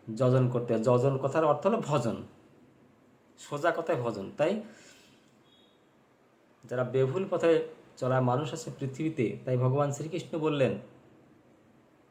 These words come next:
"তাদেরকে যাজন করো, তাদের সোজা পথ ধরিয়ে দাও, তারা আমাকে চিনুক,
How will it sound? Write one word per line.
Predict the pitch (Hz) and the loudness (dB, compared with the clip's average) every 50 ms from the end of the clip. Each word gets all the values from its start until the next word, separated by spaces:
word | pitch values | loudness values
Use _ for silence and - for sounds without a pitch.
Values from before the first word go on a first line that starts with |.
| _ _ _ _ | _ _ _ _
"তাদেরকে | - 120 113 113 139 135 - - 131 113 | -6 -6 -4 -4 -4 -4 -4 -4 -4 -2
যাজন | - 127 120 120 117 131 135 135 | 0 2 2 2 4 2 2 2
করো, | 135 135 139 156 170 - - - - - - - - - - _ _ - | 2 2 2 2 2 -2 -6 -10 -18 -20 -20 -20 -20 -20 -20 _ _ -8
তাদের | 117 110 123 127 | -6 -4 -4 -4
সোজা | 123 - - - 131 127 143 151 147 147 - - | -4 -6 -6 -6 -6 -2 -2 -2 -2 -2 -2 -2
পথ | 131 131 131 123 117 117 | 0 0 0 0 -2 -6
ধরিয়ে | 110 113 120 127 127 123 | -6 -2 0 2 4 4
দাও, | 120 107 - - - - - - - - - - - - - _ _ _ _ _ _ _ _ _ _ _ _ | 4 2 0 -2 -8 -14 -20 -20 -20 -20 -20 -20 -20 -20 -20 _ _ _ _ _ _ _ _ _ _ _ _
তারা | - 123 131 127 123 110 - - - - - - - - | -4 0 2 2 2 2 -2 -6 -14 -20 -20 -20 -14 -10
আমাকে | 123 123 131 131 151 143 | -6 -4 -4 -4 -4 -6
চিনুক, | 131 - - - 151 165 185 190 | -8 -10 -8 -6 -4 -4 -4 -4